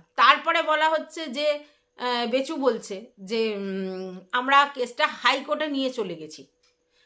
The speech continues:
আমি তোমাদেরকে এটাই বলছি যে লোয়ার কোর্ট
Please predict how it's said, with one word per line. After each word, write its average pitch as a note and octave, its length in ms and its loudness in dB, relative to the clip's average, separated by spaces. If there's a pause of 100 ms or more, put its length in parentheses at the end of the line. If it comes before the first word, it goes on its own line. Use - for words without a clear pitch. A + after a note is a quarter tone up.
(140)
আমি D#4 220 -2
তোমাদেরকে D#4+ 440 -4
এটাই C#4+ 260 2
বলছি C4+ 320 -6
যে C#4+ 140 -6
লোয়ার C4+ 500 4
কোর্ট E4+ 220 -6